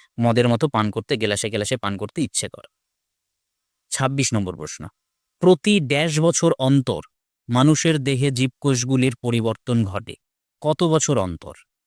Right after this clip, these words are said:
আমাদের বুঝতে এটা অসুবিধা হয়নি যে মানুষের ধর্ম রবীন্দ্রনাথ ঠাকুর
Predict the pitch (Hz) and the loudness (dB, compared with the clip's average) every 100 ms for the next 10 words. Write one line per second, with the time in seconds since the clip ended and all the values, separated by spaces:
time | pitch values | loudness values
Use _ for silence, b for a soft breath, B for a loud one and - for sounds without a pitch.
0 | _ _ _ _ _ 113 117 127 131 - | _ _ _ _ _ -4 0 0 0 -2
1 | 147 135 127 147 143 147 139 147 170 135 | -2 0 0 0 2 2 2 2 2 2
2 | 120 127 - 120 117 120 135 147 117 113 | 2 2 0 -4 0 2 4 4 2 2
3 | 113 110 - 107 160 | 0 -4 -6 -6 -6